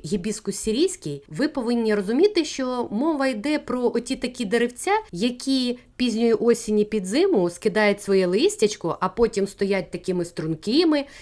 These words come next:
і на них є такі насінневі коробочки, які обов'язково потрібно хоча б за зиму всі познімати, бо під низом потім буде насіяна щітка. А якщо ви чуєте гібіскус болотяний, це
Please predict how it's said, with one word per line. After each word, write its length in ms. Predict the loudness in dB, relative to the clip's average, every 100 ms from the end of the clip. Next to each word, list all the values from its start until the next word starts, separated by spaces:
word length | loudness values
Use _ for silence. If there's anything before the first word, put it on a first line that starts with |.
| 0
і 120 | 4
на 100 | 6
них 280 | 8 6 4
є 140 | -2 -2
такі 280 | -4 -2
насінневі 500 | -2 -2 -2 -2 -2
коробочки, 760 | -4 -2 0 0 -2 -4 -6 -6 -8 -20 _ _ _
які 240 | -4 0 2
обов'язково 680 | 4 4 2 4 4 4
потрібно 540 | 4 0 2 2 2 -2 0
хоча 280 | 2 4 2
б 40 |
за 160 | 4 2
зиму 320 | 4 4 4
всі 240 | 2 -2 -2
познімати, 760 | -2 -2 0 2 2 0 -6 -6 -16
бо 340 | -8 -2 -2 -4 -6
під 160 | -4 0
низом 460 | 0 2 4 2 2
потім 400 | 0 2 0 0
буде 280 | -4 -4
насіяна 640 | -6 -6 -4 -2 0 -2 -6
щітка. 580 | -8 -8 -8 -8 -10 -10 -12 _ _ -4
А 100 | 2
якщо 340 | 2 4 4
ви 120 | 4
чуєте 580 | 2 2 2 0 -2 -4 -4
гібіскус 560 | -6 -4 -2 -4 -4 -6
болотяний, 840 | -2 -2 0 0 2 2 0 -4 -14 _ _
це 500 | -12 -2 2 2 -2